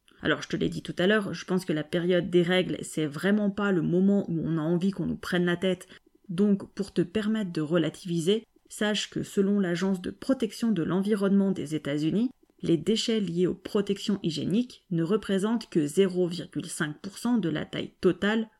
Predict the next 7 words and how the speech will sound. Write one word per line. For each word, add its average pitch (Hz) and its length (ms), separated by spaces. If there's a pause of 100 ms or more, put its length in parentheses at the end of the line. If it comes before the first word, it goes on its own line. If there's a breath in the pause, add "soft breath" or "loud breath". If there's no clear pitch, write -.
(140)
d'une 156 200
poubelle 165 580
annuelle 175 500 (240)
pour 151 200
une 147 100
personne 160 560 (120)
menstruée 170 600